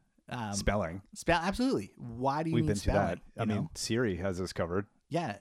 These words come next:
Speaker 1: Siri
Speaker 2: Or,
Speaker 1: has us
Speaker 2: or
Speaker 1: covered,
Speaker 2: will.
Speaker 1: and, and, uh, yeah, and, and it's great because
Speaker 2: Typing,
Speaker 1: the
Speaker 2: spelling.
Speaker 1: autocorrect spells things you never wanted to spell.
Speaker 2: Well, it's, it's more advanced. It knows what you're thinking.
Speaker 1: Yes, apparently balls.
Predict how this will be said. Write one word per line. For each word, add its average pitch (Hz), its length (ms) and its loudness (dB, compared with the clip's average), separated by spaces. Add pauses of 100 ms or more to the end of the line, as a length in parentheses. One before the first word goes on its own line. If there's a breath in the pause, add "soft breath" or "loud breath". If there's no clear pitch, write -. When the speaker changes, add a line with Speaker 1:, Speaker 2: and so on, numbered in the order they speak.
(180)
Speaker 1:
Siri 175 220 2
Speaker 2:
Or, 175 60 6
Speaker 1:
has 180 120 4
us 113 120 4
Speaker 2:
or - 20 6
Speaker 1:
covered, 101 200 4
Speaker 2:
will. 98 80 4
Speaker 1:
and, 131 180 0
and, 120 260 0
uh, 107 240 -2
yeah, 143 240 -2
and, 110 380 -4
and 107 240 -2
it's 120 180 -6
great 151 240 2
because 110 480 -8 (160)
Speaker 2:
Typing, 117 380 0
Speaker 1:
the 131 160 0
Speaker 2:
spelling. 131 280 4
Speaker 1:
autocorrect - 300 0
spells 131 300 0
things 131 240 0
you 127 100 2
never 123 300 2
wanted 120 400 -2
to 107 80 -8
spell. 98 380 0
Speaker 2:
Well, 107 180 0
it's, 87 240 -4
it's 107 160 -8
more 98 220 0
advanced. 107 340 0
It 107 80 -4
knows 107 260 4
what 113 140 0
you're 104 100 -2
thinking. 107 360 -2
Speaker 1:
Yes, - 440 2
apparently 147 480 0
balls. 120 540 4